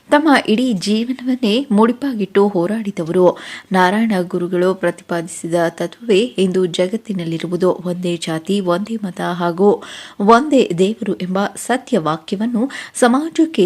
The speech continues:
ಸಾರಿದವರಲ್ಲಿ ಪ್ರಮುಖರು ಎಂದು ತಿಳಿಸಿದರು.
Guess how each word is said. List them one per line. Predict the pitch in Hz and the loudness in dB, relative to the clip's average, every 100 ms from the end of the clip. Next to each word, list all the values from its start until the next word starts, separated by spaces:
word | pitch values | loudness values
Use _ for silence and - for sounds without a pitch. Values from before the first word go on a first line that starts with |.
| 220 | 2
ಸಾರಿದವರಲ್ಲಿ | 262 208 185 202 190 202 254 262 208 226 | 0 0 2 0 -2 -4 -2 -2 -2 -2
ಪ್ರಮುಖರು | 262 226 269 285 - 185 180 | 2 4 2 -4 -2 0 0
ಎಂದು | 175 170 170 | -2 -4 -4
ತಿಳಿಸಿದರು. | 180 175 - 175 175 175 160 - | -4 -4 -2 0 4 4 2 -4